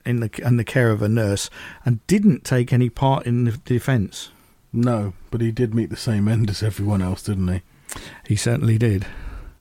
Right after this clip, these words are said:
Speaker 1: Now, although the garrison at the Alamo knew that the Mexican army would reach the Alamo eventually, they didn't believe it would be before the spring. <laughs> To be honest, they just didn't know that Santa Anna had already started a six hundred mile march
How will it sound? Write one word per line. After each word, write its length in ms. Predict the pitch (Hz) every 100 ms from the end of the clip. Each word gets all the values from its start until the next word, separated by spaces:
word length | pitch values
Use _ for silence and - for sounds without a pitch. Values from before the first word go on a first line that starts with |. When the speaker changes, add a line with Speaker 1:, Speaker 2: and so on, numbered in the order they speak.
| _ _ _ _ _ -
Speaker 1:
Now, 280 | 165 156 - _ _ _ _ _
although 360 | - 175 190 208
the 100 | 202
garrison 540 | 170 170 156 - 147
at 80 | 147
the 100 | 139
Alamo 440 | 135 135 120 120 120
knew 300 | 123 143 139
that 100 | 127
the 60 | 127
Mexican 420 | 135 - 123 131
army 340 | 131 123 117
would 280 | 120 120 113
reach 420 | 120 156 190 -
the 140 | 127 123
Alamo 380 | 110 104 104
eventually, 640 | 110 117 120 - 98 101 104 - - - - - - - - -
they 180 | 165 202
didn't 260 | 220 220
believe 400 | 151 165 156 143
it 100 | 139
would 140 | 139 135
be 140 | 131
before 340 | 127 123 131 123
the 60 |
spring. 480 | - - 127 98 87 - - - _ _ _ _ -
<laughs> 440 | - 85 135 113
To 120 | - 117
be 160 | 135
honest, 300 | 127 113 - - 123
they 100 | 113
just 280 | 147 -
didn't 340 | 147 139 107 131
know 340 | 127 113 104 - - -
that 140 | - -
Santa 400 | - 139 123 127
Anna 300 | 123 120 107
had 140 | 117
already 340 | 117 123 120 110
started 560 | - 127 117 - 104
a 40 | 101
six 300 | - - -
hundred 320 | 113 113 110
mile 280 | 113 113 107
march 640 | 113 110 107 - -